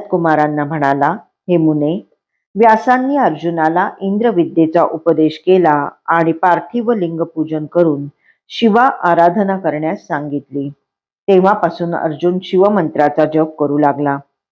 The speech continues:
त्या जपाच्या प्रभावाने तो अधिकाधिक तेजस्वी दिसू लागला.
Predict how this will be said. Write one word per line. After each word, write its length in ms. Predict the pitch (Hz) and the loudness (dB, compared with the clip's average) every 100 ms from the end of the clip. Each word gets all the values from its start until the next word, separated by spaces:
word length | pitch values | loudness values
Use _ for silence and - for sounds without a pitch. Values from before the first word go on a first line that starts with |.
| _ _ - | _ _ 0
त्या 100 | 185 | 2
जपाच्या 500 | 180 175 180 175 202 | 4 2 2 2 2
प्रभावाने 640 | 202 175 165 160 151 160 | 0 -2 0 0 0 -2
तो 140 | 190 202 | -6 -4
अधिकाधिक 680 | 117 151 196 160 156 147 | -4 -2 -2 -2 -2 -4
तेजस्वी 640 | - 190 180 190 202 226 180 | -2 2 4 2 0 -6 -2
दिसू 300 | 156 156 156 | -2 -2 -2
लागला. 420 | 151 156 139 | -2 -2 -6